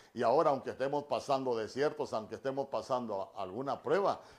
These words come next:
nosotros la promesa no es de aquí de la tierra, nosotros la promesa es que un día vamos a estar de nuevo allá con, con el Señor.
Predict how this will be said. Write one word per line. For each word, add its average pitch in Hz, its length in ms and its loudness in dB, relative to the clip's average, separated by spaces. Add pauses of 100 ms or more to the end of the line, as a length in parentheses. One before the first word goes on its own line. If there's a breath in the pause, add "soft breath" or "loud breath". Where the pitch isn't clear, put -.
(100 loud breath)
nosotros 113 400 -4
la 147 160 2
promesa 135 480 -2
no 165 100 -2
es 139 60 -2
de 127 80 0
aquí 127 220 -2
de 120 120 2
la 95 180 -4
tierra, 147 360 0
nosotros 113 360 -4
la 147 140 -4
promesa 113 400 -4
es 165 80 -8
que 135 100 -12
un 98 120 -8
día 175 160 -2
vamos 131 240 2
a 113 40 -2
estar 120 280 0
de 113 100 -2
nuevo 117 420 0 (440 soft breath)
allá 120 340 4
con, 104 360 0
con 117 240 2
el 113 180 0
Señor. 117 600 0